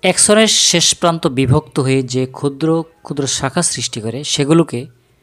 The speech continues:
টেলোডেনড্রিয়া বলে। টেলোডেনড্রিয়ার শেষ প্রান্তের স্ফীত অংশের নাম সিন্যাপটিক নব। অ্যাক্সন লম্বা এক মিটারের বেশি হতে পারে। সব দীর্ঘ স্নায়ুতন্তুর গুচ্ছকে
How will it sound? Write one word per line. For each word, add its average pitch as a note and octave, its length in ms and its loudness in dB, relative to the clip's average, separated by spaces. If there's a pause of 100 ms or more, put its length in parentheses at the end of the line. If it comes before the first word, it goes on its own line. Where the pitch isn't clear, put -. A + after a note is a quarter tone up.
(600)
টেলোডেনড্রিয়া D3+ 720 2
বলে। F3 160 -2 (680)
টেলোডেনড্রিয়ার E3 680 0
শেষ E3+ 160 -2 (140)
প্রান্তের E3+ 360 -2 (140)
স্ফীত - 280 -8 (100)
অংশের D3 360 -4
নাম D#3+ 100 -4 (420)
সিন্যাপটিক C3 680 -2 (120)
নব। G#2+ 140 -6 (600)
অ্যাক্সন D#3 380 0 (100)
লম্বা D#3+ 260 4 (120)
এক C#3 160 -6
মিটারের E3+ 420 2
বেশি C#3 260 2
হতে D3+ 240 -2
পারে। D3 160 0 (560)
সব F3+ 300 2 (140)
দীর্ঘ E3+ 220 4 (160)
স্নায়ুতন্তুর E3 680 -2 (300)
গুচ্ছকে C#3 460 -4